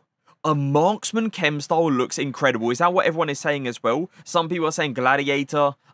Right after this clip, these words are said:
Other people are saying backbone as well. Uh, gladiator's all right. Yeah, giving him the extra defending stats is gonna be nice.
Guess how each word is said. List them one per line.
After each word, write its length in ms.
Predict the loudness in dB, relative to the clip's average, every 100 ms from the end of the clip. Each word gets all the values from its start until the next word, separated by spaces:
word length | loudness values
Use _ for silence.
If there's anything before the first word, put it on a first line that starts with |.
| -4
Other 180 | 0 0
people 320 | 0 -2 0
are 100 | -2
saying 460 | 0 0 0 -4 -4
backbone 520 | -4 -4 0 0 0
as 180 | -4 0
well. 380 | 0 0 -4 -14 _ _ _ 0
Uh, 440 | 4 6 6 4
gladiator's 760 | 0 0 0 2 0 0 -2 0
all 120 | 2
right. 300 | 4 4 2
Yeah, 280 | 0 0 0
giving 260 | -2 -6
him 120 | -4 -2
the 100 | -2
extra 180 | -2
defending 340 | -6 -4 -4 -2
stats 280 | -4 -4 -6
is 100 | -8
gonna 160 | -6
be 120 | -4
nice. 460 | -2 -2 -2 -8